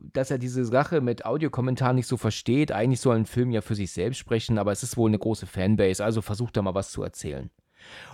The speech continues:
Und dann, bäm, haut der drei Stunden nur hochinteressante Sachen raus. Er hört nicht auf.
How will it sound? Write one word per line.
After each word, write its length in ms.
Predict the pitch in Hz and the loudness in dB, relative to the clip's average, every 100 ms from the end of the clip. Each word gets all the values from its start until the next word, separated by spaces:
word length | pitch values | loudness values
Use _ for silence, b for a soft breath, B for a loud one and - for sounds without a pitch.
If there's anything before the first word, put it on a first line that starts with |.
| B | B
Und 340 | 160 175 185 170 | 2 4 2 -2
dann, 320 | 160 165 139 | -2 -2 -2
bäm, 460 | 147 147 135 104 80 _ _ _ | 2 2 2 -2 -8 _ _ _
haut 280 | 120 160 196 | 6 8 8
der 180 | 180 170 | 8 8
drei 360 | 165 151 170 190 | 8 4 4 2
Stunden 840 | - - 156 165 - 117 131 160 | 0 2 4 2 -2 -4 -2 -2
nur 560 | 143 151 190 202 202 - | 2 6 10 10 8 8
hochinteressante 920 | 160 170 - 156 135 135 - 123 120 | 6 6 2 -4 -4 -6 -4 -2 -2
Sachen 300 | 113 107 107 | -2 -2 -2
raus. 380 | 85 85 101 - | -4 -4 -4 -8
Er 220 | - 139 120 | -4 -2 0
hört 360 | 156 180 175 | 2 2 2
nicht 320 | 147 151 - | 2 2 0
auf. 320 | 127 110 92 | -6 -6 -8